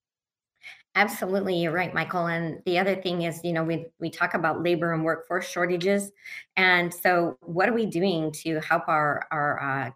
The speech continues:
our young people be ready to go into the workforce? Not everybody's gonna go to a college. And at this point, you know, I hear a lot of the kids coming in and saying they're gonna go outside to another state to go to school.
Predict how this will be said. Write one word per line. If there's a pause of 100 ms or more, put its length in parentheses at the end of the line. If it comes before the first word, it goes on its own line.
(220)
our
young
people
be
ready
to
go
into
the
workforce? (280)
Not
everybody's
gonna
go
to
a
college.
And (380)
at
this (140)
point,
you
know, (240)
I
hear
a
lot
of
the
kids
coming
in
and
saying
they're
gonna
go
outside
to
another
state
to
go
to
school.